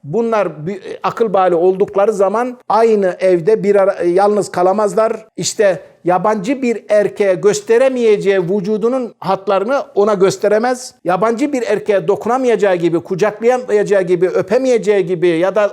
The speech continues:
musafaha yapamayacağı gibi onunla da işte kucaklaşamaz, öpüşemez.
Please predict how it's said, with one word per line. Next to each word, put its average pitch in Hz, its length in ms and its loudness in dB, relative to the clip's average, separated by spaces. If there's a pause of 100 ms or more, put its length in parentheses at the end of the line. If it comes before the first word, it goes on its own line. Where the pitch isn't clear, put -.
musafaha 202 480 -2
yapamayacağı 220 640 -2
gibi 196 300 -6 (160)
onunla 202 400 0
da 247 240 -2 (220)
işte - 180 -6
kucaklaşamaz, 185 800 -4
öpüşemez. 190 720 -4